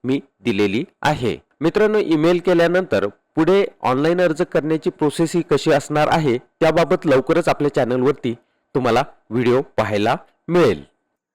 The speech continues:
तर मित्रांनो, हा व्हिडिओ पाहून तुम्हाला आवडला असेल तर या व्हिडिओला नक्की लाईक करा,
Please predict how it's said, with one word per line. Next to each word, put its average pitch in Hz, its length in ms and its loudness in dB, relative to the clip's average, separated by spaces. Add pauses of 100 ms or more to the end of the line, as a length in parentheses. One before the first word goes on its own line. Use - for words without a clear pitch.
(160)
तर 233 60 0
मित्रांनो, 262 360 -4
हा 254 120 -2
व्हिडिओ 247 200 -2
पाहून 247 220 -4
तुम्हाला 240 200 -2
आवडला 185 260 -2
असेल 202 220 -6
तर 202 60 -6
या 208 80 -2
व्हिडिओला 196 320 -4
नक्की 156 240 -10
लाईक 165 200 -10
करा, 170 100 -8